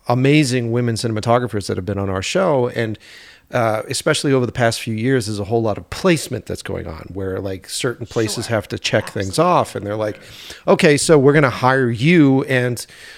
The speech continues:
Speaker 1: uh, I won't name who, what specific cinematographer this was, but she's like, "I come with my home team. I've got all my boys that are great." And a lot of times the, the, the dudes that are,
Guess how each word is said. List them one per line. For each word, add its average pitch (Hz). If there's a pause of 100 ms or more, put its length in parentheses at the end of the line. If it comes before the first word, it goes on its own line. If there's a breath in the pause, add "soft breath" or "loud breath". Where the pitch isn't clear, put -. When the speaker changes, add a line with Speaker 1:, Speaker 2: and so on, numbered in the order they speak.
(200 loud breath)
Speaker 1:
uh, 110
I 160
won't 175
name 135
who, 117
what 123
specific 104
cinematographer 120
this 117
was, 113
but 110
she's -
like, 123
"I -
come 214
with 202
my 135
home 123
team. 185
I've 117
got 139 (260 loud breath)
all 185
my 196
boys 123
that 123
are 135
great." 156
And 131
a 139
lot 143
of 190
times 147
the, 131
the, 117
the 131
dudes 143
that 135
are, 110